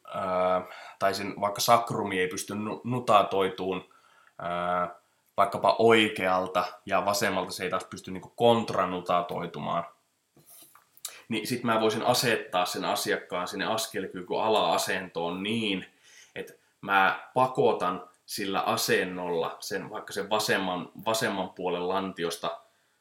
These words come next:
tai sakrumista kontranutatoitumaan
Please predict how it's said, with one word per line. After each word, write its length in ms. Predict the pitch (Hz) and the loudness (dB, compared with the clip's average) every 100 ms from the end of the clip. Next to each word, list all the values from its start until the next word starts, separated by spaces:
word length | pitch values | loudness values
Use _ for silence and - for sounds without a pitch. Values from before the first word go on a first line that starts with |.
| _ _ | _ _
tai 140 | 90 92 - | -4 -4 -4
sakrumista 920 | - 113 104 - 98 92 - - - - _ _ _ _ - | -2 2 0 0 -2 -2 -4 -6 -6 -10 _ _ _ _ -4
kontranutatoitumaan 1600 | 127 120 113 104 95 95 92 92 - 90 90 90 85 85 82 | 2 2 2 0 0 0 0 0 0 -2 -2 -4 -4 -4 -6